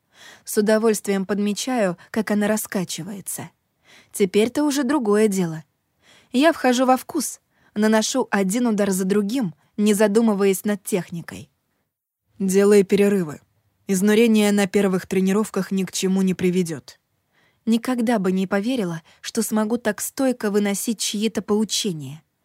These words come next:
Однако с Айденом это происходит как-то естественно и ненавязчиво. Я доверяю его знаниям, а он всегда спокоен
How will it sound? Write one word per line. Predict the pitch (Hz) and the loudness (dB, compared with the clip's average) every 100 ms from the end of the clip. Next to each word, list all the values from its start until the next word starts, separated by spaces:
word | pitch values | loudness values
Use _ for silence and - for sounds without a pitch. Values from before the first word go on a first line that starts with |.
| _ - - - | _ -20 -20 -4
Однако | 196 214 285 285 | -2 0 0 -2
с | - | -2
Айденом | 254 294 262 254 247 | 0 0 0 0 -2
это | 220 - | -4 -6
происходит | 233 240 226 - 277 262 247 | -4 -2 -2 -2 -4 -4 -4
как-то | - 226 - 233 | -8 -10 -4 -2
естественно | 208 - - 233 - 214 214 214 | -2 -4 -6 -6 -6 -4 -2 -2
и | 202 214 | -4 -2
ненавязчиво. | 208 208 226 277 202 - 170 - _ _ _ _ - - _ | 0 2 0 -2 -4 -8 -12 -14 _ _ _ _ -20 -20 _
Я | 220 226 | 0 2
доверяю | 208 202 214 202 190 185 | 2 2 4 4 2 2
его | 185 190 | 0 0
знаниям, | 196 240 240 180 170 165 - - - | 0 0 0 -2 -4 -6 -14 -20 -4
а | 233 | 0
он | 277 277 | 2 0
всегда | - 240 208 220 | -2 -2 0 0
спокоен | 277 - 190 - 185 196 190 | -2 -4 -6 -4 -2 0 -2